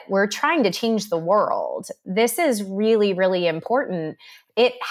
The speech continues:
has to be fixed. I could rattle off so many different reasons that the mission of Bowery is important in terms of water usage and the U N report of food shortages by twenty fifty and all these kinds of things. I think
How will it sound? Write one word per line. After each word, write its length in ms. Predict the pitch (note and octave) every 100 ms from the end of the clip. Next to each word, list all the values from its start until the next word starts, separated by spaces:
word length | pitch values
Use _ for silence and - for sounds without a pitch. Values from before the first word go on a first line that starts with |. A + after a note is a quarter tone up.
| -
has 360 | - D3 - -
to 60 | G3
be 100 | G3
fixed. 580 | D4 A#3+ - - - -
I 120 | G#3+
could 140 | A3+
rattle 280 | G#3+ G#3 G#3
off 340 | F#3+ F#3 F#3
so 160 | - C4+
many 220 | C4 A#3
different 300 | G#3 G3+ F#3
reasons 420 | G3+ F3+ D#3 D#3
that 140 | - F3
the 40 |
mission 240 | G3+ F#3 F#3
of 60 |
Bowery 580 | F3+ F3+ F3+ E3 D3+ D3+
is 120 | D#3+
important 500 | F3+ D#3+ F#3 D3+ D#3
in 140 | D3 D#3
terms 320 | E3 E3 E3
of 320 | D3+ D#3 D3+ D3 - - -
water 500 | F3 G#3 G3 F#3 F3
usage 720 | C#3+ D3+ - A2 B2 A#2 D#3+
and 140 | E3 E3
the 60 |
U 180 | F3 G#3+
N 260 | G#3+ G#3 F#3
report 640 | E3 G3 G3+ G3 G3 F3+
of 380 | F3 E3+ D#3+ - -
food 260 | C4 G#3
shortages 800 | - - F3 E3 D#3+ D3+ D#3+ D#3
by 100 | F3+
twenty 320 | F3 G#3 F#3+
fifty 560 | F#3+ G#3 G#3 - E3 E3
and 100 | F3
all 160 | B3
these 180 | D4 C4
kinds 260 | - A#3 G#3
of 100 | F3+
things. 460 | C4+ G3+ E3+ E3 - - _ -
I 80 | A#3
think 160 | D4